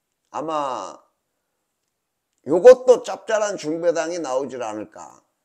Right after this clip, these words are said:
음. 자, 이 육 번 마 매직 클래스가 대가리가 팔립니다. 어, 박재희까지 탔고, 지금 뭐, 유현명이도 그렇고, 조인건이도 그렇고, 어,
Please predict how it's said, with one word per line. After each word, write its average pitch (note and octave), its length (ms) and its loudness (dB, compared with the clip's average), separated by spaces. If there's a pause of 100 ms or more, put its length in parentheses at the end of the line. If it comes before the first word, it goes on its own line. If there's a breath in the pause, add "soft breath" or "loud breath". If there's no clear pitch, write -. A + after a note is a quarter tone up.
(320)
음. F#2 260 -20 (1400)
자, E3 80 -8
이 F3 200 -6
육 D#3+ 200 -8
번 A#3 240 -2
마 A3+ 140 -4
매직 E3+ 460 -2
클래스가 G#3+ 680 -6
대가리가 C#3 500 -8
팔립니다. A#2 640 -14 (440)
어, - 100 -20 (420)
박재희까지 A2+ 920 -12
탔고, - 360 -14
지금 G3+ 380 -2
뭐, G3 280 0
유현명이도 G#3+ 760 -2
그렇고, E3+ 380 -8
조인건이도 F#3+ 720 -6
그렇고, D#3+ 680 0 (800)
어, - 80 -20